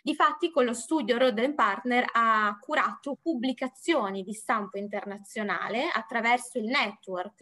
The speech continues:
Rodel and Partner, tra cui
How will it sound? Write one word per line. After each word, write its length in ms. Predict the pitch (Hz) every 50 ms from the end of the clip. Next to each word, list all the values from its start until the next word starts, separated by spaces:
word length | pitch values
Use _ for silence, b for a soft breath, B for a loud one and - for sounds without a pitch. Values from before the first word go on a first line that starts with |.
| 208 202
Rodel 340 | 196 208 214 202 196 214 202
and 160 | 196 202 202
Partner, 560 | - - - - - - 214 233 254 302 330 - B B B B B B B B
tra 160 | - 381 370
cui 480 | 381 - 277 269 269 285 302 285 -